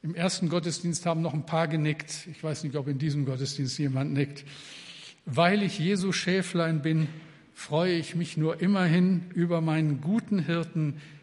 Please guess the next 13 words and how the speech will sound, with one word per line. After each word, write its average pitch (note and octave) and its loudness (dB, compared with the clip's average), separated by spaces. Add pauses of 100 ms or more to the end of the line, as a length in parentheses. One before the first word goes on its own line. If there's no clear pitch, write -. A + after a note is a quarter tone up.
(120)
der D#3 0
mich D3+ -4
wohl D#3+ 0
weiß D3 -6
zu D3+ -4
behüten.“ B2 -4 (1400)
Und D#3 -2
dann F#3 2
schreibt F3 0
Busch, F#3+ 0
„Hab F3 0
ich F3+ -4
rübergeschaut F3+ 0